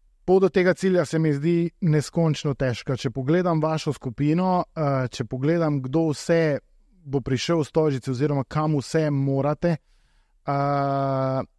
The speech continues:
se mi zdi, da je ta cilj zelo težko dosegljiv. Se mi pa zdi, da ste letos v klubu ubrali neko drugo pot,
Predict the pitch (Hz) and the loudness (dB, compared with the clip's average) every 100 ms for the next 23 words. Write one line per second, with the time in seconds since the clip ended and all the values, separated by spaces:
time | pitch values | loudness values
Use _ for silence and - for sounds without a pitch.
0 | - - 151 143 131 156 156 - 156 143 | -16 -4 0 2 2 2 2 2 -2 0
1 | 165 156 - _ _ _ _ - 135 127 | 0 0 -2 _ _ _ _ -6 -2 2
2 | 147 151 143 127 - 131 120 - 117 123 | 2 2 0 -4 -4 -4 -4 -2 -2 -2
3 | 117 - _ _ _ _ _ _ _ _ | -4 -10 _ _ _ _ _ _ _ _
4 | - 190 202 196 151 190 196 170 - 170 | -4 2 2 2 2 2 2 0 0 2
5 | 160 151 - _ _ _ _ _ _ _ | 2 0 -4 _ _ _ _ _ _ _
6 | - 151 180 - 175 160 175 175 160 143 | 0 4 4 0 -2 0 0 2 0 2
7 | 160 170 165 170 - 147 131 131 151 185 | 2 2 2 0 0 -2 0 -2 0 -2
8 | - 185 190 | 0 -2 -2